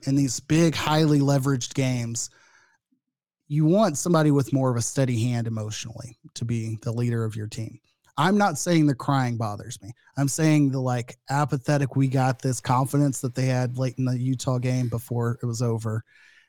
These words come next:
And then this is not like a, you weren't going to the college football playoff. You weren't gonna go to the Rose Bowl. This didn't change anything substantial for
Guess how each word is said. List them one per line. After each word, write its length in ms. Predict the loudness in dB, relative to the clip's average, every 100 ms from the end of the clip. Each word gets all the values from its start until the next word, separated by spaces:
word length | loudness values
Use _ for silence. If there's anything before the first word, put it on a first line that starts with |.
| _
And 240 | 0 4 4
then 440 | 4 2 0 -4 _ _ _ _ _ _ _
this 200 | -4 -4
is 120 | -2
not 320 | 0 0 -2
like 180 | -4 -4
a, 80 | -10 -14 _ _ _ _ _ _ _ _ _ _ -8
you 220 | -2 2
weren't 320 | 4 2 2
going 320 | 2 4 2
to 100 | 0
the 60 | -4
college 280 | -2 -2 -2
football 220 | -2 -4
playoff. 580 | -4 -10 -8 -8 -8 -12 _ _ _ _
You 140 | 0 2
weren't 220 | 2 2
gonna 180 | 2 4
go 140 | 2
to 60 | 2
the 100 | 2
Rose 380 | 0 -4 -6
Bowl. 380 | -8 -8 -6 -8 -12 _ _ _ _
This 220 | -4 -4
didn't 380 | -4 0 2 2
change 500 | 0 2 4 4 4
anything 460 | 2 0 0 0 0
substantial 840 | -2 -6 -6 0 2 2 0 -6 -6
for 580 | -4 -2 -2 -4 -8